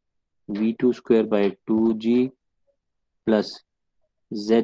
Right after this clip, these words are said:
two. Okay, this is in terms of heads, and the units are meters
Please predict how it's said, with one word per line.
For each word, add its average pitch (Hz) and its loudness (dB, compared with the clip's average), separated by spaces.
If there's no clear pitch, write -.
two. 90 -2
Okay, - -4
this 127 4
is 151 2
in 131 2
terms 113 0
of 135 2
heads, 113 -2
and 110 -2
the 107 2
units 120 2
are 117 2
meters 110 -2